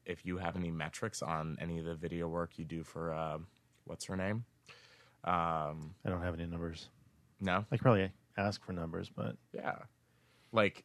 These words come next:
Speaker 1: how much business growth you've given someone because of this, uh,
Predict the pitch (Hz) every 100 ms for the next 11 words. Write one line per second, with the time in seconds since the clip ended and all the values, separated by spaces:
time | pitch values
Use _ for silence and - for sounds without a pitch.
0 | - - 101 107 98 98 - - - -
1 | _ _ _ _ - - 113 - 113 104
2 | 107 98 101 92 - 101 92 - 98 85
3 | 95 92 90 - 92 92 90 87 87 92
4 | 82 87 82 85 85 - 78 80 80 78